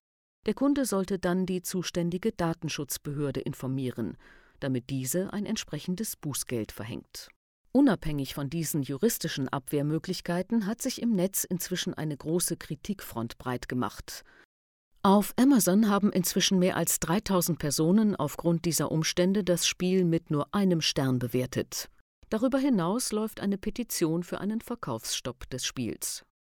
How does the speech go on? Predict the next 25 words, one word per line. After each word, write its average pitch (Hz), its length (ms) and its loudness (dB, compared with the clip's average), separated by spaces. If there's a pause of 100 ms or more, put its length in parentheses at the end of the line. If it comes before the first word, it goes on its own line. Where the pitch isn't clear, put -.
(220)
Anfang 262 340 6
Dezember 233 500 4
zweitausendelf, 151 1040 0
knapp 139 300 -4
sechs - 380 0
Wochen 170 340 0
nach 143 200 -2
dem 156 200 -2
offiziellen 147 560 -4
Verkaufsstart 151 760 -4
in 156 120 -2
Deutschland, 190 540 2 (360)
hat 214 160 0
auch 240 220 0
der 214 360 2
Verbraucherzentrale 180 1160 -2
Bundesverband 160 1120 0
Electronic 220 600 0
Arts 170 360 0
wegen 151 260 0
dieser 202 460 0
und 180 220 -2
weiterer 147 400 -2
Verstöße - 600 -4
abgemahnt. - 760 -6